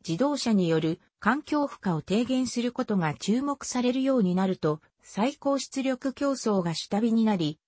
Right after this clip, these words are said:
下級機を搭載する乗用車は一時的に少なくなった。二千十年代から、勝敗器量のエンジンに下級機を搭載するダウンサイジングコンセプトが世界的に認知され始めたが、ターボチャージャーが主流であり、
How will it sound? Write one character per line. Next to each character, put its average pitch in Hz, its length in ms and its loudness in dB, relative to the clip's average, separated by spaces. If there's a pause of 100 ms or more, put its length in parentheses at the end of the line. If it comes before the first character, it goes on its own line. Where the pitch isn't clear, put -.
(120)
下 196 140 0
級 294 280 -2
機 - 200 -2
を 175 100 2
搭 180 240 0
載 220 260 0
す 196 140 -4
る 190 140 0
乗 220 200 2
用 262 200 0
車 185 180 0
は 151 140 2
一 151 240 -4
時 247 160 -6
的 233 240 0
に 208 100 0
少 - 240 -2
な 277 140 -2
く 220 100 0
な 190 120 2
っ - 40 -6
た。 - 280 -4 (440)
二 185 140 2
千 311 260 -2
十 269 220 0
年 277 240 2
代 196 180 0
か 175 160 -2
ら、 160 180 0 (240)
勝 285 280 0
敗 277 240 -2
器 294 120 -4
量 269 240 2
の 180 140 2
エ 190 160 4
ン 277 80 2
ジ 226 160 2
ン 190 80 6
に 165 120 0
下 - 160 -10
級 269 260 -2
機 190 180 0
を 147 80 -2
搭 160 220 -2
載 196 280 0
す 180 200 -4
る 170 180 -4 (220)
ダ 185 140 4
ウ 233 60 4
ン 269 100 0
サ 277 160 0
イ 285 100 -2
ジ 277 160 -2
ン 262 80 0
グ 254 120 0
コ 254 160 0
ン 247 120 2
セ - 180 -6
プ - 100 -16
ト 202 140 -2
が 165 220 2 (240)
世 180 160 0
界 277 240 0
的 285 260 -6
に 285 160 0
認 254 220 2
知 - 100 -10
さ 185 160 -2
れ 180 140 0
始 160 240 -2
め 190 160 0
た 196 120 0
が、 165 220 0 (200)
タ 196 120 -2
ー 277 140 2
ボ 294 100 -4
チ - 120 -8
ャ 294 180 2
ー 254 40 -2
ジ 233 80 0
ャ 185 140 2
ー - 20 -4
が 156 140 -2
主 - 180 -6
流 208 180 2
で 196 140 0
あ 180 100 2
り、 156 200 -4